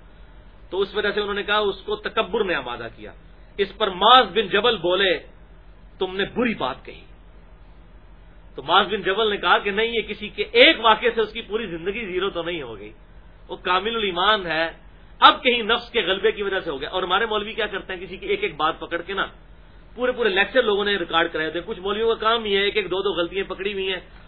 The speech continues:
پورا پورا لیکچر ریکارڈ کرایا ہوتا ہے اور کہتا ہے، "یہ تو گمراہ ہو گیا، یہ تو دوست کی ہو گیا۔" حالانکہ یہ جو مولوی اس قسم کی حرکتیں کر رہے ہیں، میں ان کا پوسٹ مارٹم کروں تو میں ایک ایک نہیں، ان کی سو سو باتیں نکال لوں، لیکن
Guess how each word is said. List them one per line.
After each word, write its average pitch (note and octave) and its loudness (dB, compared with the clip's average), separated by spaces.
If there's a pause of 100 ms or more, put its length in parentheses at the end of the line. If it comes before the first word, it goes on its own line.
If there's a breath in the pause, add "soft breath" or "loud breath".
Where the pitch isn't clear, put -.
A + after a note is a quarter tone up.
(160)
پورا B3+ 6
پورا A3+ 4
لیکچر G#3+ 4
ریکارڈ A3 4
کرایا A3 6
ہوتا B3+ 4
ہے A#3 8
اور A3+ 6
کہتا A#3 0
ہے، B3 0
"یہ C4 6
تو B3+ 2
گمراہ B3+ 4
ہو B3+ 8
گیا، A#3 6
یہ G#3+ 6
تو A3+ 2
دوست A3+ 4
کی A3 0
ہو F3+ 2
گیا۔" C#3 -4 (640 soft breath)
حالانکہ G#3+ 2
یہ C4 0
جو C#4+ -2
مولوی A#3+ 2
اس B3 -4
قسم B3 0
کی A3+ 2
حرکتیں G#3 0
کر A#3 -2
رہے C4 4
ہیں، C4 2
میں A3+ 6 (100)
ان D4 -4
کا C#4 2
پوسٹ B3+ 4
مارٹم A3 2
کروں B3+ 0
تو C#4 0
میں B3 4
ایک B3+ 10
ایک C4+ 0
نہیں، D4+ -4
ان C4+ -8
کی B3+ -8
سو B3 4
سو B3+ 4
باتیں F#3+ 2
نکال C#3 -4
لوں، G2+ -16 (640 soft breath)
لیکن G3+ -6